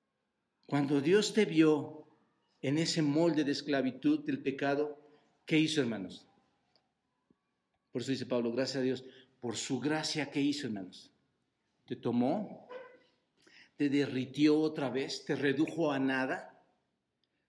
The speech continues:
puso todas las cosas, los elementos básicos, muerte,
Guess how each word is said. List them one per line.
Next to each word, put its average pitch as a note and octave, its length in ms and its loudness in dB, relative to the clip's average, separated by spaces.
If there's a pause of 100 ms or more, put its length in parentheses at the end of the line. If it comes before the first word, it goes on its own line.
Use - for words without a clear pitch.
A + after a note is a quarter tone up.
(200)
puso E3+ 320 0
todas E3+ 280 2
las C#3 180 -4
cosas, D3+ 320 -4
los C#3+ 180 -4
elementos C#3+ 500 -2
básicos, C#3 480 -6
muerte, D3+ 520 -2